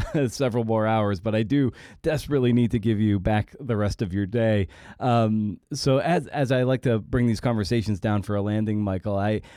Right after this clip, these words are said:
I love asking the guests for a recommendation for some kind for the listeners, and that can just be anything you're excited about that, uh, that you feel that you're confident recommending to people. So I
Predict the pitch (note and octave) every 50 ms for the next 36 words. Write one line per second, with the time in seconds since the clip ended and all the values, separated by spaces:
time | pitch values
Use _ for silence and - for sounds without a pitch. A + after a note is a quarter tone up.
0 | - - A2 A#2+ B2 B2+ A#2+ B2 A#2+ A#2+ A2+ - B2+ B2+ A#2 A2+ F#2+ A#2 A#2 A#2
1 | - - A#2 G#2 G2+ A2+ A2+ - A#2 A2+ G#2+ G#2 G#2+ G#2+ G2+ - A2+ G#2 - A2+
2 | G#2+ - A2+ G#2 - A2+ A2 G#2+ G2 A#2 G#2+ G2+ G2 G2+ G#2 G2 - A#2+ A#2 A#2+
3 | A#2 A#2 G#2 G#2 G#2 G#2 - - _ - A2+ A#2 C#3+ B2 B2+ C3 - - C3 B2
4 | - - C3 C3+ D#3 D3 - D#3+ C#3+ C#3 C3+ B2+ B2 G2+ - - A#2 B2 C3+ C#3
5 | C#3+ C#3 D3 D3+ D3+ - - - - - - - _ - C3 A#2 A#2 A#2+ A#2+ A#2+
6 | A#2+ A2+ B2+ C3 C3 B2 A2+ - - C#3 C3 B2 A#2+ - B2+ B2+ A#2 A2 D#2+ G2+
7 | A2 G2 - - - C#3+ C#3 - C3+ C3 - B2+ B2 A2+ - A#2+ A#2 A#2+ A#2 G2+
8 | F#2 F2 F2 - - - G#2+ G2 F2+ - F2+ E2+ - - G#2 G#2 G#2 G#2 G2+